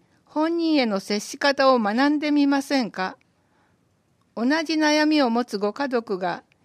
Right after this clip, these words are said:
日々の不安や思いを話す場となっています。時、一月二十四日水曜、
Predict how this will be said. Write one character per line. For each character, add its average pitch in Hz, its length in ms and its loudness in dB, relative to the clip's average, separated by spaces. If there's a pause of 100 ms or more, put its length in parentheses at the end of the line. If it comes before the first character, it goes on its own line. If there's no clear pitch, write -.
日 - 180 -6
々 320 140 0
の 247 180 2
不 214 200 -2
安 254 200 0
や 240 180 0
思 240 260 0
い 302 120 2
を 214 100 2
話 240 360 -4
す 208 120 -8
場 190 160 -2
と 262 140 -2
な 285 160 0
っ - 20 -6
て 254 220 -4
い 202 100 -2
ま 180 200 -8
す。 - 220 -20 (1040)
時、 233 460 -4 (420)
一 294 260 -6
月 320 280 -2
二 330 180 -2
十 277 200 0
四 202 160 0
日 220 300 -6
水 262 380 -4
曜、 185 320 0